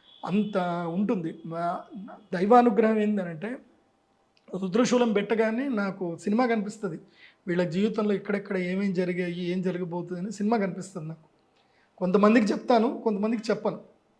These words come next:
ఎందుకోసం అంటే కొంతమంది చెప్తే వినరు, కొంతమందికి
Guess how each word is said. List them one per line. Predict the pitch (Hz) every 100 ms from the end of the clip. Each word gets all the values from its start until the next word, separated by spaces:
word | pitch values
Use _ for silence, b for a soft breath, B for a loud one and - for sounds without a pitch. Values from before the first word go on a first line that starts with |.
| -
ఎందుకోసం | 190 214 233 226
అంటే | 220
కొంతమంది | 214 208 226 202
చెప్తే | 214 - 233
వినరు, | 190 220 220 - - b b b b -
కొంతమందికి | 214 226 233 226 214 262 254 240